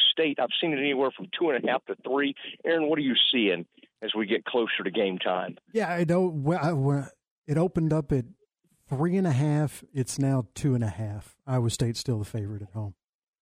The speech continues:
Speaker 1: <sighs> And people say it's a homer pick. I, I just think Baylor's gonna function so much better. I think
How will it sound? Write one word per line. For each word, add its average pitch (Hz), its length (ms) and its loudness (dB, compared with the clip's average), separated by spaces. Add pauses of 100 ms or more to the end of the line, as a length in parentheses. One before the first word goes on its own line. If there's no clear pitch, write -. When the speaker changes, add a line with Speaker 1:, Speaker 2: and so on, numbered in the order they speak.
(960)
Speaker 1:
<sighs> - 60 -6 (920)
And 117 240 0
people 135 320 0
say 139 100 2
it's 117 180 4
a 107 60 0
homer 123 360 2
pick. 117 180 2
I, 127 200 0
I 127 60 0
just 131 200 -2
think - 140 -4 (100)
Baylor's 113 380 2
gonna 104 120 -2 (120)
function 107 340 -2 (220)
so 139 120 2
much 113 300 -2
better. 98 300 0 (420)
I - 60 -6
think - 180 -6